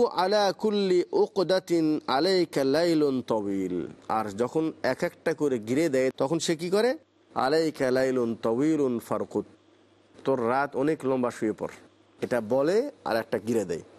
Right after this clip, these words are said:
আলাইকা লাইলুন তাওয়িলুন ফারকুদ, তোর রাত অনেক লম্বা, তুই শুয়ে পড়। বলছেন ফাইদাস্তাইকাযা, ওই ব্যক্তি যখন ঘুম থেকে ওঠে,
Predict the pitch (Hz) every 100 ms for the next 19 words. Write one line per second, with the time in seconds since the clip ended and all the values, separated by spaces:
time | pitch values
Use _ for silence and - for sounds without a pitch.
0 | - 139 165 156 139 143 160 175 190 190
1 | - 156 160 165 143 120 - 226 233 -
2 | 175 113 _ _ - 131 120 139 175 185
3 | 175 160 190 190 156 165 139 131 156 -
4 | 202 139 101 - _ _ _ - 208 247
5 | 240 - - - 254 240 226 - 156 131
6 | 120 170 170 123 127 - _ _ _ -
7 | 139 117 147 - 190 196 190 196 151 107
8 | 117 139 185 196 180 123 120 - 175